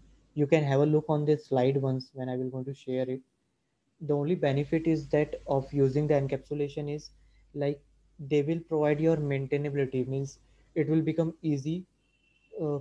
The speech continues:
for the developer to maintain the code, hide the detail from the outsider, and it will allow you to extend your code also. Means with the help of this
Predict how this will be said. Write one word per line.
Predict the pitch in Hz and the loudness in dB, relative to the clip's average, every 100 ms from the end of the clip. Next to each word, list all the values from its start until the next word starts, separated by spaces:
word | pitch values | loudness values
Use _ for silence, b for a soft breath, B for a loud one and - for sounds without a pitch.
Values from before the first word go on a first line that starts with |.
| 143 | -2
for | 156 | -2
the | 143 | 0
developer | 139 135 135 139 160 | 0 0 0 -2 -4
to | 160 165 | -2 -4
maintain | 143 135 127 151 | -2 -2 0 0
the | 156 | 0
code, | 147 147 165 - _ _ _ _ _ _ _ | 2 2 2 -4 _ _ _ _ _ _ _
hide | 139 143 143 | -2 -2 0
the | 156 156 | 0 0
detail | 143 147 151 | 6 6 6
from | 156 147 147 | 2 0 2
the | 151 151 | 0 0
outsider, | 135 135 135 151 139 156 170 _ _ - - - | 2 2 2 2 4 2 0 _ _ -20 -16 0
and | 151 170 - _ - - - - | 2 0 -4 _ -20 -20 -16 -2
it | 156 | 2
will | 156 165 160 | 4 4 4
allow | 151 143 151 | 2 6 6
you | 156 180 | 4 2
to | - - | 0 -4
extend | 143 - 165 156 | -4 -2 0 4
your | 160 160 - | 4 4 6
code | 143 143 | 6 8
also. | 127 - 120 120 | 4 2 -4 0
Means | 143 151 147 - B B B | 2 2 0 -6 B B B
with | 151 | 4
the | 160 | 6
help | 147 139 139 | 6 4 4
of | 160 143 | 2 4
this | 147 160 | 2 0